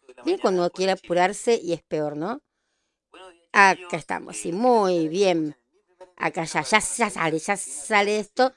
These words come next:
Así podemos, la gente sabe también. Yes, yes,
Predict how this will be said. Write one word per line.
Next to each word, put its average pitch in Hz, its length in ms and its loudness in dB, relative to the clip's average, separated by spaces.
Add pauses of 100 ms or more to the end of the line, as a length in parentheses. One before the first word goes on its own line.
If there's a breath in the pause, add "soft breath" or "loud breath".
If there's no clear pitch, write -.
(300 loud breath)
Así 156 320 -4
podemos, 185 720 0 (200)
la 156 100 -8
gente 180 340 -6 (160)
sabe 170 340 0
también. 180 440 -4 (300)
Yes, - 1500 -10
yes, - 460 -10